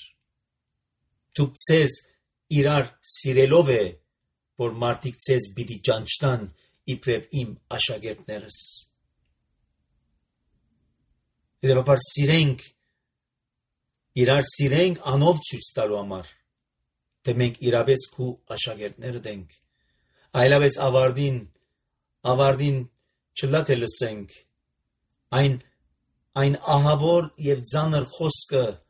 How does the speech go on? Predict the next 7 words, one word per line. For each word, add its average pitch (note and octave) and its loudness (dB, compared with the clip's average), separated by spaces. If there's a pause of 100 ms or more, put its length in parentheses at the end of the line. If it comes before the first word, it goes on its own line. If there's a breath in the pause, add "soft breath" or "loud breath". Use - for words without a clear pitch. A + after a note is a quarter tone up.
(680)
որ A#2+ -2
գսես, C3 0 (200)
ու C#3 -10
պիտի D3+ 0
ասես, C#3+ 0 (1080)
պիտի D#3+ 0
ասես, C#3+ 0